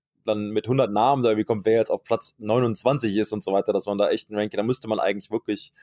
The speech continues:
äh, äh, äh, Zeit investieren. Von daher, ich glaub, es ist eine coole Aktivität so für,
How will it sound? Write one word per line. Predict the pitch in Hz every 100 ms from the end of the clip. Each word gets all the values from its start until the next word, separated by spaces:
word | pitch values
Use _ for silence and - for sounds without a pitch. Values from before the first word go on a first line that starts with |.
| _ _ _ _
äh, | 107 107 101 90 98 92 92
äh, | - 92 90
äh, | -
Zeit | - 104 101
investieren. | 92 82 - 95 90
Von | 90
daher, | 92
ich | 92
glaub, | 139
es | 135
ist |
eine | 131
coole | - 165
Aktivität | 139 - 123 131 147 -
so |
für, | - 117 107 95